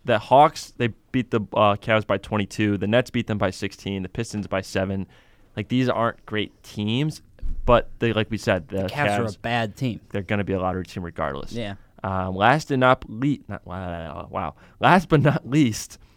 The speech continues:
Speaker 1: according to Bovada, the Phillies are the favorites to land Bryce Harper, uh, at an even spread. I don't, I don't know
Speaker 2: I don't
Speaker 1: lines
Speaker 2: know
Speaker 1: work.
Speaker 2: anything about, I, I don't know anything about betting. I learned that I don't know what spreads are yesterday. I tried to bet on the
Speaker 1: <laughs>
Speaker 2: Packers-Rams game and then, uh,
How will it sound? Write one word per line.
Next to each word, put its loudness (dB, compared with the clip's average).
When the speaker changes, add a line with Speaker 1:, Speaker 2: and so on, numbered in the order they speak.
Speaker 1:
according 6
to 2
Bovada, 6
the 0
Phillies 2
are 4
the 2
favorites 2
to -2
land 4
Bryce 2
Harper, 4
uh, 4
at 4
an -2
even 2
spread. -2
I -2
don't, -6
I -14
don't -10
know -8
Speaker 2:
I -8
don't -2
Speaker 1:
lines -2
Speaker 2:
know -4
Speaker 1:
work. -2
Speaker 2:
anything 2
about, 0
I, -2
I 2
don't 4
know 4
anything 0
about -2
betting. -8
I -6
learned 0
that -2
I -2
don't -4
know -2
what -6
spreads -6
are -6
yesterday. -12
I -14
tried -10
to -12
bet -8
on -4
the -2
Speaker 1:
<laughs> -8
Speaker 2:
Packers-Rams 6
game 0
and -4
then, -4
uh, -6